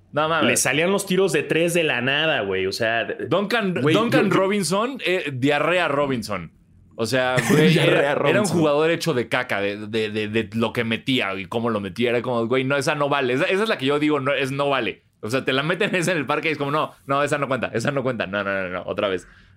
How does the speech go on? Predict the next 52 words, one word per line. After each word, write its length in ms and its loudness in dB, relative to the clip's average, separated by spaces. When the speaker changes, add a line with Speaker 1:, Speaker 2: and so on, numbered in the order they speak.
Speaker 2:
Güey, 280 2
estuve 320 0
viendo 380 2
un, 280 0
un 200 0
fact 320 -4
de 180 0
Duncan 300 0
Robinson 640 0
que 100 -2
hace 220 -2
como 320 2
cinco 460 0
años 520 -4
el 160 0
güey 260 2
ya 220 2
no, 480 0
no 240 0
creía 360 2
que 120 0
iba 80 4
a 40 2
llegar 200 2
a 80 2
la 80 2
N 100 0
B 100 2
A, 320 -4
eh, 1000 -2
y 140 0
le 120 2
escribió 580 0
a 40 2
algún 340 0
periodista 600 0
Speaker 1:
Sí, 140 2
a 80 2
un, 180 -4
Speaker 2:
de 100 0
básquetbol. 400 0
Speaker 1:
a 40 6
un, 160 2
al, 320 0
a 360 0
uno 160 -4
de 60 2
los 140 -2
jefes 220 -2
de 80 0
The 100 0
Ringer. 480 0